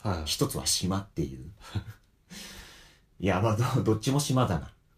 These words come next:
Speaker 2: 大きく考えたら。いやー、動いた。私も動きましたよ。転じた。各地を転々としましたよ。で、まあ、ワンルームも始めましたし。
Speaker 1: はい。
Speaker 2: <laughs> まあ、相方が変わって。
Speaker 1: はい。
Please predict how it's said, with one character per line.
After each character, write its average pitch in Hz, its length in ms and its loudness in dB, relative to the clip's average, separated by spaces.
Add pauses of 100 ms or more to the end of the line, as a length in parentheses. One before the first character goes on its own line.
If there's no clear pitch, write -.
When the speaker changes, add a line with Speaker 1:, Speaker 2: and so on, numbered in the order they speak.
(160)
Speaker 2:
大 85 140 -2
き - 120 -12
く - 80 -20
考 85 160 -4
え 76 120 -4
た - 100 -16
ら。 - 40 -18 (1400)
い 104 80 -2
や 104 80 0
ー、 90 840 -2
動 98 100 2
い 87 60 0
た。 80 200 0
私 82 360 0
も 101 120 6
動 95 120 -2
き 104 80 -2
ま 101 120 2
し - 80 -4
た 85 60 -4
よ。 - 80 -4
転 104 220 4
じ 92 160 0
た。 82 180 -2 (1200)
各 - 240 -2
地 - 140 -8
を 76 40 -2
転 110 300 -2
々 104 160 0
と 104 60 -2
し 98 160 -4
ま 98 60 -2
し - 140 -4
た - 80 -12
よ。 - 80 -8 (760)
で、 110 180 2
ま 101 120 4
あ、 92 40 0
ワ 90 140 2
ン 90 80 -2
ル 85 100 4
ー 76 40 -2
ム 76 100 -2
も 76 100 -2
始 73 200 -8
め 76 80 -2
ま 73 120 -6
し - 80 -6
た - 80 -6
し。 - 380 -2
Speaker 1:
は 92 140 -4
い。 - 20 -2 (420)
Speaker 2:
<laughs> - 400 -14
ま 139 180 2
あ、 - 100 2
相 123 100 4
方 120 240 2
が 110 120 4
変 98 200 2
わ 98 100 4
っ - 60 -8 (160)
て。 - 160 -2 (180)
Speaker 1:
は 90 120 -2
い。 - 20 -6